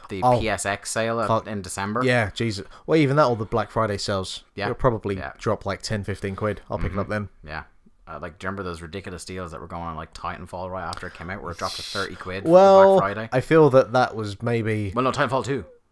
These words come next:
Speaker 2: No, that's what I mean,
Speaker 1: Yeah.
Speaker 2: is there, there was probably kind of reasons for that.
Speaker 1: Well, the game being sent out to die being
Speaker 2: Yeah.
Speaker 1: part of it, yeah.
Speaker 2: <laughs>
Speaker 1: Um, but, uh, the, the top ten, I'll just read it,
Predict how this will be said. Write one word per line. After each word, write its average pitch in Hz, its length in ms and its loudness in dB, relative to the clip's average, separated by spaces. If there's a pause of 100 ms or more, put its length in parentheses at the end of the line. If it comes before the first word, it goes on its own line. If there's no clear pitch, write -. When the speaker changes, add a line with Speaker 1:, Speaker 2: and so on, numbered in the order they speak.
Speaker 2:
No, 147 140 8
that's 143 180 8
what 135 100 6
I 127 40 2
mean, 123 380 0
Speaker 1:
Yeah. 82 80 -8
Speaker 2:
is 104 260 -4
there, 120 240 2
there 113 140 2
was 110 120 -4
probably 101 500 0
kind 107 200 -4
of 95 60 -6
reasons 95 420 -6
for 104 100 -8
that. 98 180 0
Speaker 1:
Well, 117 320 0
the 117 80 -6
game 101 240 -8
being 95 120 -10
sent 92 200 -6
out 85 100 -8
to - 60 -16
die 90 340 -2
being 101 140 2
Speaker 2:
Yeah. 110 180 6
Speaker 1:
part 107 140 4
of 101 80 -6
it, - 200 -4
yeah. 156 640 4
Speaker 2:
<laughs> - 500 -18
Speaker 1:
Um, 104 600 0
but, 117 180 0
uh, 110 320 2
the, 110 180 -4
the 104 160 -8
top - 380 -4
ten, 123 320 -4
I'll 117 100 -2
just 110 180 -8
read 110 160 -6
it, 101 220 -12